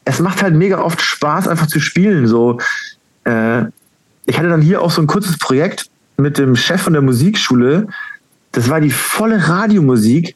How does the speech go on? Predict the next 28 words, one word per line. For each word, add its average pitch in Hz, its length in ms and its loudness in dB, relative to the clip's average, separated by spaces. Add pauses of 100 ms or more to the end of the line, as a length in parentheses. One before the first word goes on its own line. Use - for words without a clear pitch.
(1040)
Ich - 120 -2
hab 160 100 0
mir 180 80 2
das 156 80 2
jetzt 151 140 -2
mal, - 260 -4
ich - 80 -2
hab 147 80 0
mir 147 60 2
das 131 100 0
neulich 139 160 0
mal 143 80 0
wieder 120 160 0
angehört 139 400 0
und - 60 -2
ich 113 60 0
dachte 127 240 -4
mir 127 60 2
so, 113 280 0 (280)
„Es 90 260 -2
gibt's 110 240 -4
eigentlich 98 240 0
gar 98 160 -2
nicht. 101 160 0
Sowas 127 600 0
hab 185 120 -2
ich 196 140 -2
gemacht.“ 135 420 0